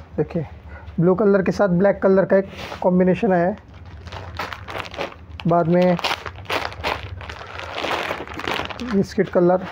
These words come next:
trouser, देखिए इसका भी bottom चौदह का है। ankle length, अ, ankle length तो नहीं है, पर ये, अ, फ़ोर्टी टू का minimum, अ, लेंथ लंबाई है,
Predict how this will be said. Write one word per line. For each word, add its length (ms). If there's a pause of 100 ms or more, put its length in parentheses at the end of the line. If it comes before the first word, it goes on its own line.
(500)
trouser, 440 (1300)
देखिए 260
इसका 220
भी 160
bottom 460 (560)
चौदह 260
का 140
है। 220 (1040)
ankle 260
length, 300
अ, 480
ankle 260
length 180
तो 100
नहीं 240
है, 220 (1400)
पर 80
ये, 180
अ, 280
फ़ोर्टी 340
टू 120
का 300
minimum, 420
अ, 840
लेंथ 200
लंबाई 420
है, 120